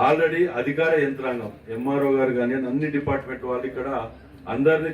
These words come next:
తీసుకొనే రావటం జరిగింది. ఇక్కడ రోడ్లు ఏమున్నాయి, డ్రైనేజ్ ప్రాబ్లం ఏమున్నాయి, కబ్జాలు ఉన్నాయి, ఆ కబ్జాలను కూడా అన్ని ఎంఆర్ఓ గారు ఇక్కడ ఏవేవైతే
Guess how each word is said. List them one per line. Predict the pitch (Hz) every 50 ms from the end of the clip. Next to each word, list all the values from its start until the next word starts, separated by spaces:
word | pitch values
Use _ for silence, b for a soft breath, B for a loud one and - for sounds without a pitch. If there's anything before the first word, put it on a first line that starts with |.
| -
తీసుకొనే | 147 151 143 - - 156 156 160 156 143
రావటం | 139 135 139 139 143 143 139 127
జరిగింది. | 131 127 131 135 135 135 135 151 175 - - - - - - - - - - - 120
ఇక్కడ | 117 143 147 143 139 120 120
రోడ్లు | 131 147 156 151 156 156
ఏమున్నాయి, | 151 147 139 135 135 135 147 151 - 117
డ్రైనేజ్ | 131 - 151 151 156 156 147 143 139 135
ప్రాబ్లం | 135 135 135 135 135 135 135 131
ఏమున్నాయి, | 127 123 123 123 131 135 143 143 - - - - - - - - - - - - - - - - - - - - - - - - - - - - - - - - - - - 127
కబ్జాలు | 127 120 123 143 165 170 170 170 170 160
ఉన్నాయి, | 160 160 156 160 - - - - - - - - - - - - - - - - - - - - - - - - - - - - - - - - - - - - - 107
ఆ | 120 - 123
కబ్జాలను | 120 120 - - 156 151 156 160 151 151 147 147
కూడా | 151 156 151
అన్ని | 143 139 147 143 127 120
ఎంఆర్ఓ | 123 131 139 139 135 131 120
గారు | 113 113 113 - - - - - - - - - - - - - - - - - - - - - 190 - - -
ఇక్కడ | 185 190 123 120 110 110 123 131
ఏవేవైతే | 135 139 147 147 143 143 139 - 135